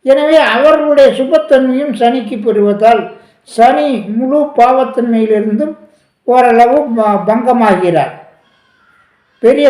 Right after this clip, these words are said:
பாதிப்புகளை கொடுக்கும் அமைப்பில் ஆரம்பத்திலேயே விலகி விடுகிறது, அவருக்கு முழுவதும் விலகி விடுகிறது. அடுத்ததாக ராகு அங்கே கூட சஞ்சரிக்கிறார்.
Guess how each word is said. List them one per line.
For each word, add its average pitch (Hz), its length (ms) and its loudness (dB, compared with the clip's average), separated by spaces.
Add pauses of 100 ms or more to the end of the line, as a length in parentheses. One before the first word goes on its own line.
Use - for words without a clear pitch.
பாதிப்புகளை 233 640 2
கொடுக்கும் 208 380 -2
அமைப்பில் 196 320 -2 (160)
ஆரம்பத்திலேயே 226 640 2
விலகி 202 260 0
விடுகிறது, 175 480 -4
அவருக்கு 147 320 -6 (1120)
முழுவதும் 285 480 0
விலகி 226 260 4
விடுகிறது. 175 400 -2 (680)
அடுத்ததாக 320 540 2 (160)
ராகு 302 440 0 (100)
அங்கே 254 240 0 (100)
கூட 226 320 0
சஞ்சரிக்கிறார். 165 720 -4